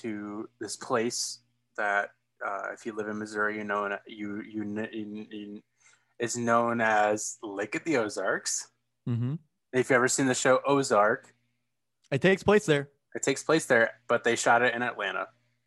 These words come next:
Speaker 2: <laughs>
Speaker 1: It's true, 'cause we don't have good tax stuff here.
Speaker 2: Oh, right,
Speaker 1: Um,
Speaker 2: yeah,
Speaker 1: so
Speaker 2: that
Speaker 1: they
Speaker 2: makes
Speaker 1: shot it
Speaker 2: sense.
Speaker 1: in Atlanta, but they did shoot some of it here. But that's not the point.
Speaker 2: Anyway.
Speaker 1: We were almost there, and it's, like, about an hour.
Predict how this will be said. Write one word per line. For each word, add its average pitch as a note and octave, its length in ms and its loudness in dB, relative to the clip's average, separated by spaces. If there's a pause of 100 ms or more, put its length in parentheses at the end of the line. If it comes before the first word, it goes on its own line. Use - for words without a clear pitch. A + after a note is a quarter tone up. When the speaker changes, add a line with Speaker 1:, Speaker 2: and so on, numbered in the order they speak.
(120)
Speaker 2:
<laughs> - 80 6 (1160)
Speaker 1:
It's - 100 -10
true, - 240 -4 (640)
'cause C3 140 0
we C#3+ 60 2
don't C#3+ 140 6
have C3+ 180 2
good C3+ 180 2
tax - 500 2 (120)
stuff - 420 -2
here. F#2+ 320 -4 (220)
Speaker 2:
Oh, B2 280 4
right, G#2 200 0
Speaker 1:
Um, G2+ 80 -4
Speaker 2:
yeah, G2 60 -2
Speaker 1:
so F#2 60 -4
Speaker 2:
that G2+ 100 -4
Speaker 1:
they G#2 60 -2
Speaker 2:
makes G2+ 80 -6
Speaker 1:
shot G#2 180 2
it G#2 40 -2
Speaker 2:
sense. G2+ 80 -6
Speaker 1:
in F#2+ 60 -6
Atlanta, F#2+ 360 -6 (420)
but D#3 80 2
they E3 80 6
did E3 180 4
shoot C3 260 -4
some G2+ 160 0
of F#2+ 80 -2
it F#2+ 80 -4
here. F#2 180 -6
But G#2+ 100 -10
that's G#2+ 260 2
not F2 180 -4
the - 60 -14
point. - 560 0 (920)
Speaker 2:
Anyway. B2+ 280 4 (920)
Speaker 1:
We D#3+ 100 4
were E3 220 4
almost G3 420 4
there, C3 440 6
and C#3+ 80 -2
it's, C#3 100 -4
like, D3+ 120 -2
about E3 440 4
an D3 120 -6
hour. C#3 640 0